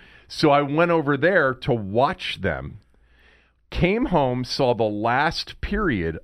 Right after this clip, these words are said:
of the Stanley Cup Finals, or the last twelve minutes, woke up this morning, and I, I lost count after, I think, eleven people sleeping on a floor in my basement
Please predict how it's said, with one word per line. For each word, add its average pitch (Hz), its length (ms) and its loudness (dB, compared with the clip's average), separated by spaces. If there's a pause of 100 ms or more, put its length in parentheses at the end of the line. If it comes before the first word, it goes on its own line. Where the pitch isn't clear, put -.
of 101 420 0
the 92 80 -6
Stanley 107 420 -2
Cup 104 180 -6
Finals, 98 460 -4
or - 20 -6
the 90 80 -4
last 98 300 0
twelve 95 300 -2
minutes, 110 460 -6 (300)
woke 165 380 0
up 226 180 0
this - 260 -2
morning, 71 480 -6 (1080)
and 120 460 0 (680)
I, 127 200 4
I 131 100 2
lost 147 640 -2
count 170 500 -2
after, 120 400 -2
I 107 80 2
think, - 260 -6
eleven 101 580 -2
people 73 380 -10
sleeping 107 480 -2
on 92 120 -2
a 90 60 -6
floor 82 420 -4
in 78 60 -4
my 76 140 -4
basement 73 460 -8